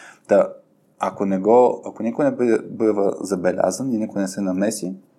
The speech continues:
а, тогава според мен има варианта наистина да си намериш по-сейф среда, ти го описа като да се види кои са процесите или инструментите, които в момента има. Другия вариант за мен е точно писане на, на, на мейл,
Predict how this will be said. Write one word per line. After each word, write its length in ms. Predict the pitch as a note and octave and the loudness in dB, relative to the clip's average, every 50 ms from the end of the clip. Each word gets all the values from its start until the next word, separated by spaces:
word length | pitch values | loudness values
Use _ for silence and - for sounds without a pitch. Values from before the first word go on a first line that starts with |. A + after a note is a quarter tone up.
| _ _ _ _ _ _ _ - | _ _ _ _ _ _ _ -10
а, 340 | - - G#2+ G#2 G2+ G2+ G2+ - | -6 -6 -4 -4 -4 -6 -6 -6
тогава 240 | G#2+ G#2 G#2+ G#2+ | -2 2 2 2
според 320 | - - - G2+ G2 F#2+ - | 2 0 -4 -6 -4 -4 -4
мен 120 | G#2 G#2 | -4 -4
има 180 | G#2+ G#2 G#2 G2 | -2 -4 -4 -2
варианта 460 | G2 G2 F#2+ F#2+ F#2+ F#2 F2+ G2+ F#2+ | 0 0 0 0 0 -2 -2 -4 -4
наистина 680 | F#2 - - G2+ G2 F#2 - - - A2 A#2 - - - - | -4 -6 -6 -8 -8 -8 -8 -8 -6 -4 -4 -4 -6 -8 -8
да 80 | - G2+ | -8 -8
си 140 | G2+ - G2+ | -6 -4 -2
намериш 300 | F#2+ G2+ G2 G#2 - - | 0 0 0 0 0 0
по-сейф 360 | - G2+ - - - - - | 0 0 0 -2 -4 -6 -6
среда, 220 | - - G2+ G#2+ | -2 -2 -2 0
ти 100 | G#2 - | 0 -2
го 100 | G#2 G#2 | -2 -2
описа 280 | G2 G2+ G#2+ G2 - F#2 | -2 -2 -4 -4 -6 -8
като 300 | - - - - F2+ F2 - - _ _ _ _ _ _ _ _ _ _ _ _ _ - - | -10 -10 -8 -8 -8 -10 -12 -16 _ _ _ _ _ _ _ _ _ _ _ _ _ -20 -16
да 100 | F#2 G2 | -14 -8
се 120 | - - | -4 -2
види 180 | F#2+ G2+ G#2 G2+ | 0 2 0 2
кои 120 | G#2 C3 | 0 -4
са 120 | - - - | -6 -6 -8
процесите 480 | - - - - F#2+ F#2+ - - - | -12 -6 -2 0 0 -2 -2 -4 -4
или 140 | F#2 F#2 F#2 | -4 -2 -2
инструментите, 720 | F#2 F2 F2 F2+ F2+ - - F#2+ F#2 F#2+ F#2 F#2 F2+ - | -2 -4 -4 -4 -6 -6 -6 -4 -2 0 0 -2 -2 -6
които 220 | - - - - - | -8 -8 -8 -8 -4
в 60 | - | -2
момента 320 | F#2 F#2 F2+ F2 - - | -2 -2 -2 -2 -2 -2
има. 180 | G#2+ B2 E3 F3+ - - - _ _ _ _ _ _ | -2 -2 -2 -2 -6 -12 -20 _ _ _ _ _ _
Другия 240 | A2 G#2+ A2 A2 G#2+ | 0 2 4 4 6
вариант 260 | F#2 F#2+ G2+ G#2+ A2 | 6 6 4 4 4
за 80 | G#2+ G#2+ | 2 0
мен 120 | G2+ G#2 | 0 0
е 80 | G#2 G#2 | 0 0
точно 300 | G#2 G#2 - - - - - _ _ _ - A2+ G#2+ A2+ - | -2 -4 -4 -6 -8 -12 -12 _ _ _ -4 -4 -4 -4 -4
писане 300 | - A#2 - - C3 A#2+ | -6 -6 -2 0 2 2
на, 260 | A2+ G#2 G2+ F#2+ F#2+ - | 4 4 4 2 2 0
на, 220 | F#2+ F#2+ F#2+ - - | 0 0 0 0 0
на 180 | F#2+ F#2+ F#2 | -2 -2 0
мейл, 440 | F#2 F#2 G2 F#2+ G2 B2+ F3 G3 - | 0 2 4 4 4 4 2 -2 -4